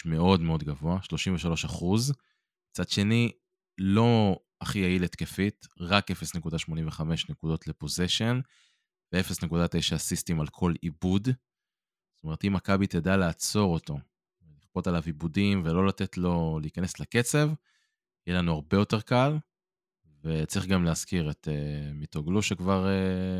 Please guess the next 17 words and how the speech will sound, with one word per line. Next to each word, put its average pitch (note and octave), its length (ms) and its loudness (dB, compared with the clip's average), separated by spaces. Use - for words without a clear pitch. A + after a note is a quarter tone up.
אה, F2 140 -4
דיברנו G2+ 440 2
עליו. G2+ 260 6
אתה - 180 -6
יודע, D#2+ 160 2
זה E2 140 0
הטמפלייט F2 680 0
לשחקן, E2 640 0
אה, D2+ 280 0
בעמדה D#2 260 0
מספר D#2 280 -2
ארבע D2+ 160 -2
שמכבי D#2 480 -4
לא D#2+ 100 0
מצליחה D#2 280 -4
להתמודד D#2+ 340 -2
איתו, F2 340 2